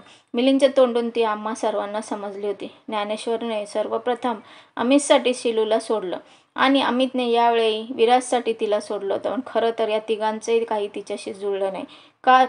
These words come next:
क्लासमधल्या एका दुस-, एका दुसऱ्याच मुलाशी तिचं जुळलं.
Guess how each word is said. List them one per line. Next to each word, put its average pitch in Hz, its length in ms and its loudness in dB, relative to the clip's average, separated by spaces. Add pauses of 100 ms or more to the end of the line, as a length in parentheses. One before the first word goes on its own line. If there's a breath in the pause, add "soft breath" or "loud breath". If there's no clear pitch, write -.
क्लासमधल्या 254 640 4
एका 226 300 0
दुस-, 233 340 -6
एका 240 280 0
दुसऱ्याच 233 480 -4
मुलाशी 220 540 -2 (380 soft breath)
तिचं 247 220 0
जुळलं. 208 320 -4